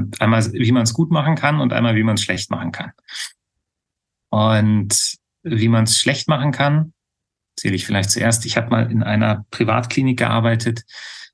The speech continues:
ähm, die einem einzelnen Menschen gehörte. Und der hat, weil die Ärzte alle bei ihm persönlich angestellt waren, gerne bei der Visite morgens Leute fristlos entlassen,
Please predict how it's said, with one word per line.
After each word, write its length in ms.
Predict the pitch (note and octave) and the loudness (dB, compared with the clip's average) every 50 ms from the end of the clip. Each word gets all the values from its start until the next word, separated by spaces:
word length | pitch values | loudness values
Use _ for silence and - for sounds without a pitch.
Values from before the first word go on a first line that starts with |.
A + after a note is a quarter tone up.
| _ _ | _ _
ähm, 380 | - G#2 G#2 G#2 G#2 G#2 G#2 G2+ | -8 -4 -2 0 0 0 0 0
die 340 | - - A#2 A#2 A2+ A#2 | 0 0 0 0 0 -2
einem 240 | A2 G2+ G2+ G2+ G#2 | -2 0 0 2 2
einzelnen 380 | G#2 G#2 G2+ G2 - G2+ F#2+ F#2+ | 2 2 0 0 0 0 0 2
Menschen 300 | F#2+ C3 D#3 - E3 D3 | 2 2 2 2 0 0
gehörte. 420 | C#3+ C3+ C#3 D#3+ E3+ - - B3 B3+ B3+ - - _ _ _ _ _ _ - - _ _ _ _ | 0 0 0 -2 0 0 0 0 0 -2 -4 -12 _ _ _ _ _ _ -20 -20 _ _ _ _
Und 880 | A2+ A2+ A#2 A#2+ A#2+ A#2 B2 B2+ B2 A#2+ B2 B2 A#2 - - - - - _ - - - - - - _ _ _ _ _ _ _ _ _ - | 0 2 2 4 4 4 4 4 4 4 2 2 0 -2 -4 -6 -8 -12 _ -20 -20 -20 -20 -20 -20 _ _ _ _ _ _ _ _ _ -2
der 640 | A2+ G#2 G#2 A2 A2+ A#2+ A#2 A#2+ A#2 A#2 A2+ A#2 - - - _ _ _ _ _ _ - | 0 2 2 4 4 4 4 2 2 0 0 -2 -6 -10 -20 _ _ _ _ _ _ -10
hat, 760 | A2 F#2+ F2+ G#2 A2 A#2 A#2 A2+ - - - - - - - _ _ _ - | -8 -4 -2 -2 -2 -2 -2 -4 -4 -4 -4 -4 -8 -12 -18 _ _ _ -4
weil 420 | F#2+ F#2 F#2 G2 G2+ G2+ G2+ G2+ - _ _ _ - | -2 0 0 2 2 0 -2 -4 -8 _ _ _ -4
die 380 | A2+ G#2 F#2+ F#2+ E2+ F2+ - _ _ _ | -2 -2 0 -2 -2 -6 -8 _ _ _
Ärzte 540 | G2+ G#2 G#2 G#2 - - B2 A#2 A#2 A#2 A#2 | 0 0 2 2 2 2 2 2 2 0 0
alle 160 | A2 G#2+ A2 | 0 0 0
bei 120 | A2+ A2 | 0 0
ihm 160 | G#2+ A2 G2+ G2+ | 0 0 0 0
persönlich 500 | G#2+ F#2+ G2 G2+ A#2+ D3 D3 A#2 - - | 0 0 2 2 2 2 2 0 0 0
angestellt 600 | A2+ C3 D3 D3 - - C3 C3+ D3+ D#3 - - | 0 0 0 0 -2 -2 0 0 0 0 0 0
waren, 440 | C#3 C#3 D3 E3 F3+ F#3 F3 F3 - - - - - - - _ _ _ _ _ | 0 2 2 2 2 0 -2 -6 -10 -16 -18 -20 -20 -20 -20 _ _ _ _ _
gerne 340 | - G2 G2+ G#2+ B2+ C#3 C3 | -2 0 0 2 2 2 2
bei 120 | A2+ A#2 A2+ | 2 2 2
der 140 | A2 G#2 | 2 0
Visite 360 | G2 F#2+ F#2+ - D3 - - C3 | 0 -2 -2 -2 -2 0 0 0
morgens 720 | G2+ F2 G2+ A2+ A#2+ D3+ C#3 - - - - - - _ - - - | 2 2 2 2 2 2 2 0 0 -2 -4 -4 -8 _ -20 -8 -4
Leute 360 | C3 A#2 C3 B2+ A2+ A#2 - | 0 2 2 2 0 -2 -4
fristlos 420 | - - - G#2+ - - A2 G2+ | -6 -4 -2 -2 -2 -2 -2 -2
entlassen, 500 | G2+ G2 G2 F2+ - - - - E2 - | -2 -2 -2 -2 -2 -4 -4 -4 -8 -12